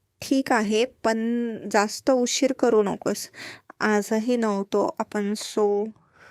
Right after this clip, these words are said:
तन्मय म्हणाला. त्याच्या बोल, कामाबद्दलची जाणीव आणि थोडा कठोरपणा होता. "हो, I know. मी लवकर यायचा प्रयत्न करेन,"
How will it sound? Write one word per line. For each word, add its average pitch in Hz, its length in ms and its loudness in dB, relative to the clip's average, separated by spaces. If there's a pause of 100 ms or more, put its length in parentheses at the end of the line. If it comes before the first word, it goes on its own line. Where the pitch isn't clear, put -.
(240)
तन्मय 214 420 2
म्हणाला. 208 440 -4
त्याच्या 214 360 -2
बोल, 240 260 4 (600)
कामाबद्दलची 220 1120 0
जाणीव 202 560 -2
आणि 220 380 -2
थोडा 208 300 2 (100)
कठोरपणा 208 600 0
होता. 196 380 -4 (1300)
"हो, 220 600 2 (120)
I 226 180 0
know. 214 280 -4 (640)
मी 247 260 0
लवकर 226 360 0
यायचा 226 340 0
प्रयत्न 202 480 0
करेन," 196 340 -4